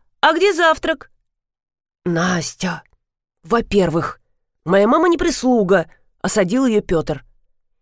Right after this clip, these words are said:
"Не обязана на стол подавать. Во-вторых,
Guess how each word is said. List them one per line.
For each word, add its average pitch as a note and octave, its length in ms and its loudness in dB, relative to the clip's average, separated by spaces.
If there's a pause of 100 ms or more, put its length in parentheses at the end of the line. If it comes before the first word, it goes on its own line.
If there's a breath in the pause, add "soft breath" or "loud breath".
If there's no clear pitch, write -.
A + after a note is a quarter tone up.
(200)
"Не F3 180 4
обязана G3 560 4
на G3+ 120 4
стол G3+ 280 2
подавать. G#3 540 2 (960)
Во-вторых, F#3+ 580 -2